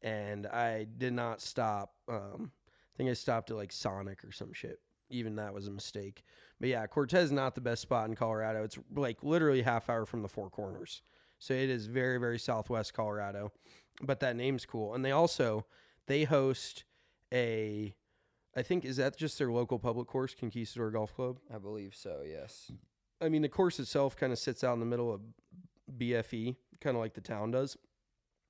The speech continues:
Speaker 1: But they host a really cool two-man event down there, um, around fourth of July, and it's called the Firecracker.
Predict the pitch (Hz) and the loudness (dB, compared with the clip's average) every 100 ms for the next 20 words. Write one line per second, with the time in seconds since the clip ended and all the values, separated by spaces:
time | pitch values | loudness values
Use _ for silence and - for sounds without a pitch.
0 | _ 135 131 151 117 - _ _ _ 135 | _ -2 4 4 4 -2 _ _ _ 2
1 | 135 139 - 127 131 127 139 127 - 135 | 4 2 2 0 -2 -2 -2 -2 2 2
2 | 131 127 123 104 123 123 123 127 113 113 | 4 2 0 0 0 0 -2 -2 0 0
3 | 120 117 117 - - - _ - 110 95 | 0 0 0 -4 -16 -20 _ -4 -2 -2
4 | 98 117 120 131 139 131 151 143 139 120 | -6 -4 0 2 0 0 -2 -2 -2 0
5 | 110 127 143 - 131 104 - 127 117 - | 2 4 2 2 0 0 0 2 0 -4
6 | - - - - | -10 -14 -18 -20